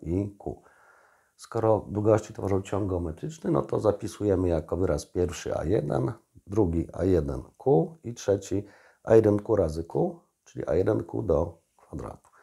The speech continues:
Czyli trzy boki wychodzą-, trzy krawędzi wychodzące z jednego wierzchołka tworzą ciąg geometryczny, dlatego zapisałem w ten sposób te długości. Więc zadanie sprowadza się do ułożenia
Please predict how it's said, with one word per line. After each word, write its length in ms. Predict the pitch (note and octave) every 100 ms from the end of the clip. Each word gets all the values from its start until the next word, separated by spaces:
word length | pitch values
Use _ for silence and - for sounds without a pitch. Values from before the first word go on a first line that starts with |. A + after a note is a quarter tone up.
| _ _ _
Czyli 220 | - B2
trzy 220 | - A#2
boki 400 | G#2 A2+ - A#2
wychodzą-, 520 | A#2 A2 G2+ F#2+ F#2+
trzy 360 | - - G#2 G2+ - - - - _ _ _
krawędzi 500 | - G#2 G2+ F#2 F#2
wychodzące 720 | F#2 G2+ F#2+ G2+ G2+ G2+ - -
z 100 | -
jednego 480 | F#2 F#2+ G2 F2 -
wierzchołka 600 | D2 - - E3+ F3 -
tworzą 460 | - - G2+ A2 A2
ciąg 400 | - D#2 F2 - _ G2+
geometryczny, 640 | F2+ D#2+ - - - E3
dlatego 360 | D#3+ - A#2
zapisałem 580 | G2 F#2 - - D#2+ F2+
w 60 | F2+
ten 140 | F2+
sposób 460 | F2 D#2 - F#2 -
te 200 | - D#2+ _ _ _ _ _ -
długości. 560 | E2+ - - - - _ _ _ _ -
Więc 160 | A2+ A#2+
zadanie 360 | B2+ A#2+ B2
sprowadza 440 | A#2+ - G#2+ G2+ G2
się 140 | -
do 140 | A2 G#2
ułożenia 580 | A2 G2+ G#2+ G#2 F2+